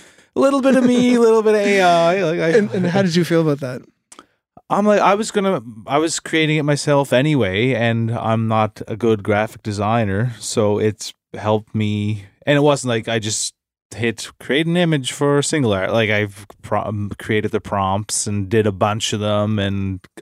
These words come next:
Speaker 1: altered things slightly, and so I'm still kind of at the helm of the, the direction here. And it, it does feel a little weird, 'cause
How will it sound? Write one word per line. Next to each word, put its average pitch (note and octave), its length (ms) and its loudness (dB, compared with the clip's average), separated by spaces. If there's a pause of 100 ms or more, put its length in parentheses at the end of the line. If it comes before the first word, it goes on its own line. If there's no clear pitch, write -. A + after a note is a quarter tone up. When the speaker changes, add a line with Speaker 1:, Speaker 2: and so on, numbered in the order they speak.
Speaker 1:
altered G2+ 440 0
things G2+ 300 -2
slightly, G#2+ 640 0
and G2 240 -2 (600)
so - 140 -2
I'm A2+ 180 4
still G#2+ 340 0
kind G#2 220 -2
of G2 80 -2
at G2+ 160 -2
the G2+ 60 -4
helm G2+ 440 -2
of F#2 280 -2
the, G2 280 0
the G2+ 120 -2
direction G2 640 -2
here. F#2+ 440 -6 (680)
And A#2 280 0
it, G#3 220 0
it - 100 -4
does B3+ 260 2
feel D#3+ 220 2
a G#2+ 160 0
little A#2 480 2
weird, F#2+ 480 -4
'cause G2+ 480 -4